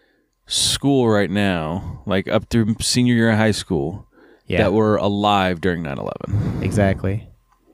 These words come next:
Speaker 2: The nine eleven kids are now eighteen years old.
Speaker 1: Mm-hmm. Nuts to me.
Speaker 2: That's crazy, right? There,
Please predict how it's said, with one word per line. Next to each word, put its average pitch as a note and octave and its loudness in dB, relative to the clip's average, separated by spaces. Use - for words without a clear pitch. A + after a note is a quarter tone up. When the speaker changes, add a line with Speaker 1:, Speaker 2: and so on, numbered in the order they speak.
Speaker 2:
The B2 2
nine B2 2
eleven C3 2
kids A2+ 0
are G#2 6
now G#2 4
eighteen F#2+ 2
years F2+ 4
old. G#1+ 0
Speaker 1:
Mm-hmm. G2 4
Nuts G#2 2
to - 0
me. A#1+ -6
Speaker 2:
That's E2+ 0
crazy, D#2+ 2
right? - 0
There, B2 0